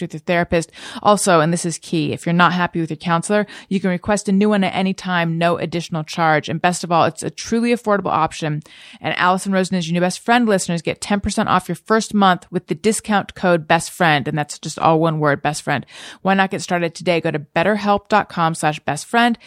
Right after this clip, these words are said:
Simply fill out a questionnaire to help them assess your needs and get matched with a counselor you'll love.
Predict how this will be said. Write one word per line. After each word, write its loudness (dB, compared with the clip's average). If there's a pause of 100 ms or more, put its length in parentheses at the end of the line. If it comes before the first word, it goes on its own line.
(100)
Simply 0
fill 0
out 4
a 0
questionnaire -2
to -6
help -6
them -2
assess -4
your -2
needs -4
and -4
get -6
matched -2
with -6
a -12
counselor -2
you'll 0
love. 0